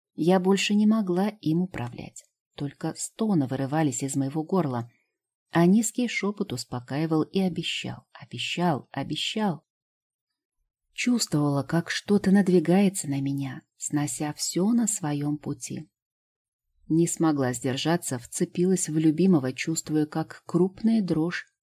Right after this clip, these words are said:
сотрясает меня. В следующую секунду почувствовала его губы на своих губах. Впилась поцелуем, сжимая Степку в объятиях. Ощутила, как что-то твердое осторожно входит в меня.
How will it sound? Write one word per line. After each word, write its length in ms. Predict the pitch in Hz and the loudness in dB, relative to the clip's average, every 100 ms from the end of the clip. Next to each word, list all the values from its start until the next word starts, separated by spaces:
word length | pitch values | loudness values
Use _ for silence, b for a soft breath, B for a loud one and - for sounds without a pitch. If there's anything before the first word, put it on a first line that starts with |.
| _ | _
сотрясает 720 | - 151 147 143 151 170 156 | -10 -8 -6 -6 -4 -4 -4
меня. 380 | 135 127 123 - _ _ _ _ - | -4 -6 -8 -14 _ _ _ _ -16
В 40 | |
следующую 600 | - 185 208 226 208 - | -4 0 2 0 0 0
секунду 460 | 196 190 - 226 165 | 0 0 0 2 2
почувствовала 720 | 151 143 - 160 - 151 143 | -2 -6 -6 -6 -4 -2 0
его 300 | 139 135 131 | 0 -2 -4
губы 280 | - 156 180 | -6 -2 0
на 100 | 147 | 0
своих 400 | - 123 123 117 | -2 -8 -10 -10
губах. 480 | - - 117 117 - _ _ _ | -12 -10 -10 -10 -20 _ _ _
Впилась 520 | - - 156 139 131 | -8 0 2 2 -2
поцелуем, 580 | - 143 - 139 175 147 | -6 -8 -6 2 4 4
сжимая 560 | 120 147 151 147 143 139 b b _ | 2 0 2 2 0 -4 b b _
Степку 560 | - - 160 151 - 190 | -12 0 2 2 -2 -4
в 80 | |
объятиях. 640 | 143 120 120 120 - - _ _ _ _ _ _ _ _ | -4 -8 -12 -12 -12 -14 _ _ _ _ _ _ _ _
Ощутила, 600 | 196 208 - - 202 156 | -6 -6 -8 -4 -2 -2
как 200 | - 131 | -4 -8
что-то 380 | - - 139 120 | -6 -6 -6 -4
твердое 440 | 131 151 175 135 | 0 2 2 0
осторожно 540 | 131 - 127 143 147 143 | -2 -4 -4 -4 -4 -4
входит 460 | - 175 190 - | -4 -4 -2 -4
в 80 | 151 | -2
меня. 340 | 139 131 131 | -2 -2 -4